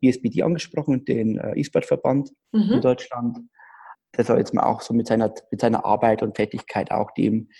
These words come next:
Speaker 1: den Klischee und diesen Vorurteilen entgegentreten möchte.
Speaker 2: Musst du dir auch selbst oft dumme Sprüche anhören? Kommst du da des Öfteren mal in so eine Rechtfertigungssituation?
Speaker 1: Ach, das hält sich eigentlich in Grenzen. Ich meine,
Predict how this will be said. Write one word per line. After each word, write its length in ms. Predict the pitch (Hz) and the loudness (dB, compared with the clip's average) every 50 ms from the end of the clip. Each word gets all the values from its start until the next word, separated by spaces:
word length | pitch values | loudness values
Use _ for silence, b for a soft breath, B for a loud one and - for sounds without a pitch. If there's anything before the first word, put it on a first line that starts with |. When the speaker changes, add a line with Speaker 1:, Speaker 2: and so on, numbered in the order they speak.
| b b b b b _ - | b b b b b _ 2
Speaker 1:
den 160 | - 127 123 | 4 4 4
Klischee 440 | 117 - 120 110 - - - 123 127 | 4 2 -2 -4 -2 2 4 6 6
und 380 | 123 117 - - 113 107 107 - | 6 4 2 -4 -4 -6 -6 -8
diesen 180 | 127 117 120 107 | -6 -6 -6 -4
Vorurteilen 520 | - 113 113 113 113 - 113 110 113 117 | 0 0 0 0 2 0 0 0 0 -2
entgegentreten 1000 | - - - - 123 117 123 117 107 107 117 - _ _ - - 110 104 - 107 101 | -4 -2 2 2 4 4 4 2 2 0 -6 -14 _ _ -4 -2 -2 0 0 0 0
möchte. 360 | 98 98 101 - - 98 107 - _ _ _ _ _ _ _ _ _ _ _ _ _ _ - | 0 -2 -4 -8 -12 -12 -12 -12 _ _ _ _ _ _ _ _ _ _ _ _ _ _ -2
Speaker 2:
Musst 260 | 233 233 262 262 - | 2 2 2 2 2
du 80 | 269 254 | 2 0
dir 360 | 202 208 220 233 226 214 - - - | 2 2 2 4 4 4 2 2 0
auch 160 | 208 208 214 | 0 0 0
selbst 460 | 196 185 190 220 302 - - - - | 0 2 4 4 4 2 0 0 2
oft 360 | 247 277 - - - - - | 2 2 2 -2 -6 0 4
dumme 200 | 233 262 262 254 | 6 6 6 6
Sprüche 460 | 254 262 262 240 240 247 - 233 - - | 4 2 0 -2 -2 -2 -2 -2 -2 0
anhören? 540 | 214 247 269 254 277 269 262 254 247 240 | 0 0 2 4 4 6 6 6 4 4
Kommst 320 | - - 247 254 - - - | 0 2 2 2 2 2 -2
du 60 | 233 | 0
da 280 | 220 208 202 208 214 208 | 2 4 4 6 4 4
des 220 | 214 214 - - | 4 2 2 2
Öfteren 420 | 233 233 - - 226 208 208 208 | 0 0 2 2 2 2 2 0
mal 240 | 208 208 202 202 202 | 2 4 4 4 4
in 100 | 208 202 | 4 2
so 100 | 180 190 | 2 0
eine 420 | 196 190 190 185 185 180 180 180 - | 0 0 0 0 0 0 -2 -2 -2
Rechtfertigungssituation? 1500 | 175 208 - - - 247 254 254 - 233 - 247 240 240 - - 233 233 - 240 226 226 226 - - 220 220 254 320 415 - - - _ _ _ _ _ _ B B B B B B _ | -6 -6 -6 -4 -2 -2 -2 0 -2 2 2 2 2 2 0 -2 -2 -2 0 0 0 0 0 -2 -2 0 2 2 2 0 -2 -14 -20 _ _ _ _ _ _ B B B B B B _
Speaker 1:
Ach, 300 | - - - - - - - | -6 -4 -4 -4 -6 -4 -2
das 160 | 131 113 - | -2 0 2
hält 140 | 127 120 - | 0 0 0
sich 160 | 139 117 - | 0 -2 2
eigentlich 260 | - 117 120 110 113 | 2 4 4 4 2
in 80 | 110 107 | 0 0
Grenzen. 460 | - 98 101 113 113 - - 113 107 | 2 2 2 2 2 0 0 0 0
Ich 80 | 110 107 | 2 2
meine, 440 | 107 110 110 110 110 110 110 107 | 2 2 2 2 0 0 -2 -6